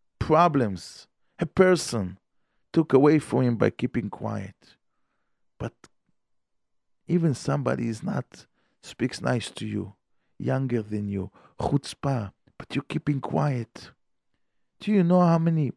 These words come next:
problems you just erased? M R I, C T, doctors, hospitals,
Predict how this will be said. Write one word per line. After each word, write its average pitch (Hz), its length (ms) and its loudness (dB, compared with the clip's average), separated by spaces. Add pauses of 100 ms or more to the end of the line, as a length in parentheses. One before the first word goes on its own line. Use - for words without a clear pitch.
(120)
problems 147 720 0
you 131 180 0 (240)
just - 320 -2
erased? 143 680 2 (1900)
M 156 200 6
R 131 120 6
I, 156 480 4 (960)
C - 320 2
T, 185 460 0 (920)
doctors, 175 920 4 (1400)
hospitals, 170 1160 4